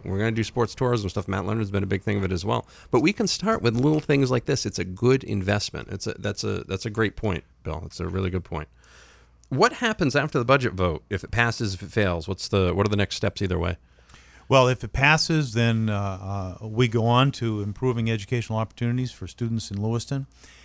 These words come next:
Speaker 2: If it fails, uh, by state law, we'll still operate under this budget 'cause it'll be the, the last budget by June thirty,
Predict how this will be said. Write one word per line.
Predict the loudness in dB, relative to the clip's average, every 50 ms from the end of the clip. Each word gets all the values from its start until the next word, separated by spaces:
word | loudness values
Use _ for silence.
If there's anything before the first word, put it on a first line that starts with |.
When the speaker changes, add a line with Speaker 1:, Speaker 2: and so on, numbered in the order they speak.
| -20 -20 -20 -8 0
Speaker 2:
If | 0 0 2 2 -2
it | -2 -2 -4
fails, | -16 -4 2 4 6 6 6 6 6 4 2 2 0 -4 -10 -14 _ _ _ _ -20 _ _ -6
uh, | -2 0 0 2 2 2 2 0 -2 -4 -6
by | -2 6 8 8 8
state | 8 6 2 2 2 2 4
law, | 4 6 6 8 6 6
we'll | 4 4 0
still | 0 -2 0 0 0 2 4
operate | 4 4 2 2 2 0 0
under | 2 2 0 0
this | 0 -2 -4 -4
budget | -2 -2 -2 0 0 -2 -4 -4
'cause | -4 -6 -4 -4
it'll | -4 -6 -6
be | -4 -2 -2 -2 -2 -4
the, | -6 -8 -10 -12 -12 -12 _
the | -6 -4
last | -2 0 0 0 0 -2 -4 -2
budget | 0 0 2 2 0 -4 -4 -6 -10
by | -8 -6 -6 -6
June | -6 -4 -4 -4 -4
thirty, | -4 -4 -2 -2 0 0 0 -2